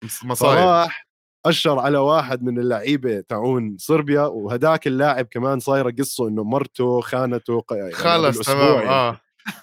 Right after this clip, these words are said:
Speaker 2: فراح عنده جاكا، مسك، مسك حاله بطريقة غير لائقة،
Speaker 1: <laughs>
Speaker 2: وقال له: "أنت ومرتك".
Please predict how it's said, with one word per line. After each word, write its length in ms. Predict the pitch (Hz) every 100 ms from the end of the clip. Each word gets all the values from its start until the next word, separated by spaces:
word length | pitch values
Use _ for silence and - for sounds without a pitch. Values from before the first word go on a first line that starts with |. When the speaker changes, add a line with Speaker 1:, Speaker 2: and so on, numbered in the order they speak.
| -
Speaker 2:
فراح 300 | 131 170 156
عنده 220 | 196 180
جاكا، 680 | 151 185 185 185 185 185 185 - _ 156
مسك، 320 | 165 175 - -
مسك 380 | 151 - 156 -
حاله 520 | - 165 156 147 170 - _ _
بطريقة 600 | 131 131 147 135 123 113 110
غير 260 | 156 160 147
لائقة، 500 | 160 160 - 147 156 - -
Speaker 1:
<laughs> 300 | - - -
Speaker 2:
وقال 320 | 120 185 185 170
له: 180 | 175
"أنت 200 | 185 -
ومرتك". 680 | 175 160 170 165 160 151